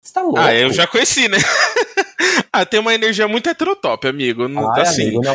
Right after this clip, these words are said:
Speaker 2: eu acho
Speaker 1: É
Speaker 2: que
Speaker 1: porque
Speaker 2: va-, é,
Speaker 1: também
Speaker 2: assim, eu sou muito a favor de viver novas experiências, então eu acho
Speaker 1: Não,
Speaker 2: que vale
Speaker 1: mas
Speaker 2: a experiência, mas não é algo que eu faria todo
Speaker 1: eu
Speaker 2: ano,
Speaker 1: sou a
Speaker 2: não.
Speaker 1: favor de viver experiências que valem a pena.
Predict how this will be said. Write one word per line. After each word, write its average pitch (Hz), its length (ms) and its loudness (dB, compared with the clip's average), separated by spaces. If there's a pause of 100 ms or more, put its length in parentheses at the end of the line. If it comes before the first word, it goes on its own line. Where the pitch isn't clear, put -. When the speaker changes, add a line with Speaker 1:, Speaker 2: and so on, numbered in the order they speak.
Speaker 2:
eu 143 80 0
acho 175 140 2
Speaker 1:
É - 40 2
Speaker 2:
que - 60 2
Speaker 1:
porque - 140 2
Speaker 2:
va-, 196 120 4
é, 196 120 4
Speaker 1:
também 190 320 0
Speaker 2:
assim, 202 420 0
eu 175 140 0
sou 214 120 0
muito 254 200 0
a 254 40 2
favor 208 320 0
de 185 80 -4
viver 185 260 2
novas 170 280 0
experiências, 170 500 -2
então 127 140 -2
eu 135 60 0
acho 131 140 0
Speaker 1:
Não, 120 100 2
Speaker 2:
que - 40 -2
vale 135 200 0
Speaker 1:
mas - 20 -2
Speaker 2:
a 165 40 0
experiência, 190 560 -4
mas 120 180 -4
não 120 160 -4
é 120 80 0
algo 151 300 -2
que - 120 -4
eu 175 80 -2
faria 170 300 -2
todo 156 160 -2
Speaker 1:
eu 165 80 0
Speaker 2:
ano, 165 100 0
Speaker 1:
sou 185 80 0
a 180 40 -4
Speaker 2:
não. 180 60 -6
Speaker 1:
favor 160 320 -2
de 151 120 -8
viver 151 260 -2
experiências 143 540 -2
que 143 100 -6
valem 139 220 -2
a 170 40 -8
pena. 92 280 -8